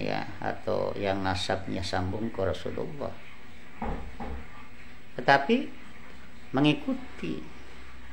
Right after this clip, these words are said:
haliah amaliyahnya itu, akhlaknya itu, tuntunannya yang bagus itu, yang mulia itu. Sebab antara zuriyah dengan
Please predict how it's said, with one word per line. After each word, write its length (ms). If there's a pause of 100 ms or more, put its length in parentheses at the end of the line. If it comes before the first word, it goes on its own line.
(600)
haliah 400
amaliyahnya 1040
itu, 240 (160)
akhlaknya 800
itu, 240 (160)
tuntunannya 880
yang 320
bagus 640
itu, 240
yang 240
mulia 480
itu. 320 (2000)
Sebab 240
antara 400
zuriyah 640 (560)
dengan 480